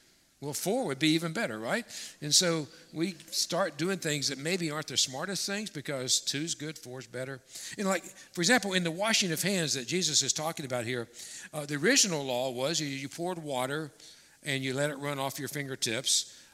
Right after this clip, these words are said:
and you dipped your hand. But that wasn't quite good enough. Let's turn our hands this way and pour water so it'll run down this way. You know, it got to be added more rules upon rules.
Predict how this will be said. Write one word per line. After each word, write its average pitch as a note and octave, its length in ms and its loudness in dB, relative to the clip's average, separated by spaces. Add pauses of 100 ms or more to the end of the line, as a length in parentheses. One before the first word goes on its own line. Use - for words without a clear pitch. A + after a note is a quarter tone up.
and C3 100 -4
you C3 120 -2
dipped B2+ 300 0
your D3+ 80 -2
hand. A#2+ 280 0 (340)
But D3 120 -2
that A3 180 0
wasn't G3+ 260 4
quite D#3 300 0
good D3 160 0
enough. G3 440 -6 (280)
Let's G#3 200 4
turn A#3+ 220 4
our F3+ 60 2
hands D#3 240 2
this B3+ 260 8
way B2 320 -2 (360)
and D3+ 140 -6
pour F#3 220 -4
water C#3+ 260 -2
so E3 120 0
it'll D3 120 -6
run C#3 160 -6
down C#3 200 -4
this A#3 200 6
way. G2+ 160 -8
You C3+ 120 -4
know, D#3 100 -4 (240)
it E3 80 -2
got A3 240 2
to G3+ 40 0
be F3 300 2
added D3+ 300 2
more F3+ 260 -2
rules D#3 340 0
upon B2+ 340 -8
rules. A#2+ 600 0